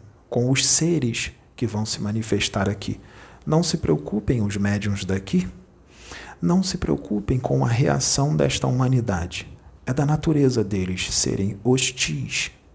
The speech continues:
julgadores e extremamente violentos e agressivos. Eu acho que vocês já sabem disso, não sabem?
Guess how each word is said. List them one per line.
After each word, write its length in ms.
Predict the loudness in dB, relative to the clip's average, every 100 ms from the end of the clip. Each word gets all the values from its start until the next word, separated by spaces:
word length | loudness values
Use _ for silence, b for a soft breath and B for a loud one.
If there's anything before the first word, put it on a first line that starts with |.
| -20 B B B -10
julgadores 920 | -2 2 2 0 0 0 0 -4 -10 -14 _
e 120 | 0 0
extremamente 880 | 0 -2 0 2 2 2 2 0
violentos 640 | 0 2 2 2 0 -2 -2
e 40 |
agressivos. 720 | -2 0 0 0 -4 -8 -12 -12 B B B B B B B B -20 -20 -20 -20 -18 -6
Eu 160 | -4
acho 300 | -2 0 -2
que 180 | -4 -8
vocês 680 | -8 -2 2 2 0 -2 -4 -4
já 200 | -2 0
sabem 420 | 2 2 0 -4
disso, 360 | -4 -4 -4 -4
não 120 | -4
sabem? 460 | -2 0 0 0